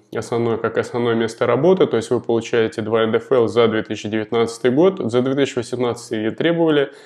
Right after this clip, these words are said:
э, в принципе, поэтому по две тысячи девятнадцатому году, м, можете взять за две тысячи восемнадцатый год, если у вас есть и вы работали, то есть предоставить две,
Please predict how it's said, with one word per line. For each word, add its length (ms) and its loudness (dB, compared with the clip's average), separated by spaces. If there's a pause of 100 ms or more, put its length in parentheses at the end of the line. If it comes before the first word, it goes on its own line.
(300)
э, 240 0
в 140 -6
принципе, 680 -2 (240)
поэтому 800 2
по 140 6
две 140 2
тысячи 280 -2
девятнадцатому 680 -4
году, 600 2
м, 240 -6
можете 380 2
взять 240 2
за 100 0
две 120 -10
тысячи 280 -10
восемнадцатый 640 0
год, 240 2
если 280 -2
у 60 2
вас 300 0
есть 340 -2
и 60 -2
вы 100 0
работали, 480 0
то 100 -8
есть 140 -8
предоставить 540 -2
две, 320 0